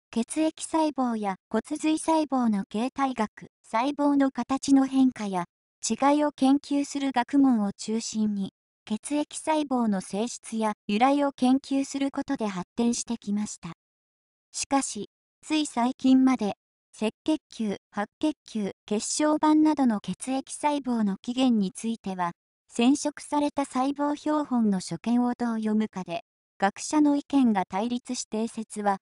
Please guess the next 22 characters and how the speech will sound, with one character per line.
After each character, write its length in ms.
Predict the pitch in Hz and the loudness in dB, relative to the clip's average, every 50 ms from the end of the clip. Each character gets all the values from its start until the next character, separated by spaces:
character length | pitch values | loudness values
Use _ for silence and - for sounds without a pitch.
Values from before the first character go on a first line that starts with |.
| _ | _
あ 120 | _ 190 202 | _ -4 0
り 140 | 226 254 262 | 4 4 6
ま 120 | 262 269 | 4 4
せ 180 | - - 294 285 | 2 2 4 4
ん 80 | 269 | 4
で 120 | 254 240 220 | 4 2 -2
し 120 | - - | -6 -8
た。 160 | - - 175 - _ _ _ _ _ _ _ _ _ _ _ _ _ _ _ | -10 -12 -12 -12 _ _ _ _ _ _ _ _ _ _ _ _ _ _ _
あ 100 | - 277 | 0 0
る 140 | 277 277 269 | 2 0 0
学 220 | - 214 - - | 0 -2 -2 -4
者 220 | - - - 226 220 | -8 -10 -8 -6 -4
は、 180 | 220 214 202 190 - _ _ _ _ _ - | -2 -2 -2 -4 -6 _ _ _ _ _ -8
血 300 | - 214 - - - 285 | -6 -6 -6 -4 -4 -2
液 220 | 285 294 - - | -2 -2 -4 -8
細 260 | - - 302 302 285 277 | -6 -4 -2 -2 0 -2
胞 280 | 247 240 233 220 208 | -2 -2 -2 -2 -2
が、 160 | 202 190 185 180 - _ _ _ _ _ _ | -2 -2 -4 -4 -6 _ _ _ _ _ _
す 180 | - - 311 311 | -8 -4 0 0
べ 140 | 311 311 | 0 0
て 180 | - - 240 240 | 0 -2 -2 -2
一 60 | 254 | -4